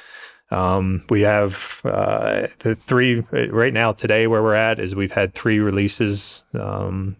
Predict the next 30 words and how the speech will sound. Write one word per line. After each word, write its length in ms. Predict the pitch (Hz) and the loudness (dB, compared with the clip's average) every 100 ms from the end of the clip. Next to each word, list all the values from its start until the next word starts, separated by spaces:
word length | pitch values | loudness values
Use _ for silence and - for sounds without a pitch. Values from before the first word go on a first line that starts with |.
| - | -14
I 60 | - | -6
think 380 | - 104 - - | -2 -2 -4 -6
at 180 | 180 113 | -2 0
least 240 | 110 107 - | 0 -2 -2
three, 200 | 110 107 | -2 0
maybe 280 | 104 104 | 0 0
more, 280 | 104 107 107 | 0 0 0
but 200 | 107 101 | -2 -4
three 160 | - 101 | -2 0
that 100 | 98 | 0
come 160 | 110 101 | 0 0
to 60 | |
mind 340 | 98 98 101 104 | 2 2 2 0
for 120 | 110 | 2
this. 220 | 104 104 | 2 2
So 160 | - 95 | 0 -2
a 60 | 90 | 2
one 180 | 104 | 0
point 300 | 95 113 101 | 2 0 0
three, 320 | - 104 104 104 | -2 0 2 2
a 80 | |
one 180 | 95 95 | 2 0
point 260 | 98 104 95 | 0 -2 0
five, 340 | 101 95 98 | 0 2 0
and 120 | 95 | -2
a 40 | 90 | 0
one 160 | 95 | -2
point 260 | 92 98 90 | 0 -2 -2
seven 340 | - 90 90 | -2 0 0
version. 460 | 85 85 87 85 87 | 0 -2 -2 -6 -8